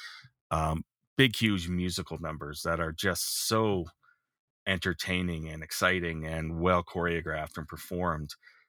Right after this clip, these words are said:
Um, it only got nomination for, like, best song, but it should have had a foreign, foreign film, uh, nomination, but it,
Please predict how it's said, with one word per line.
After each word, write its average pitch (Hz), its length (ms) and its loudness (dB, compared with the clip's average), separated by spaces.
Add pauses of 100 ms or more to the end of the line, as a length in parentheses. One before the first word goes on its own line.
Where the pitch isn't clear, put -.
(160)
Um, 76 320 2
it 78 100 -4 (520)
only 113 200 8
got 90 240 8
nomination 78 720 4
for, 76 220 4
like, 73 200 0 (140)
best - 360 8
song, 80 480 4
but 73 180 0 (380)
it 120 100 6
should - 220 8
have 90 80 2
had 80 160 0
a 76 40 -4
foreign, 73 440 -10 (1200)
foreign 76 280 -8
film, 73 400 -10 (500)
uh, 73 120 -8
nomination, 73 720 -10
but 71 160 -10
it, 76 120 -12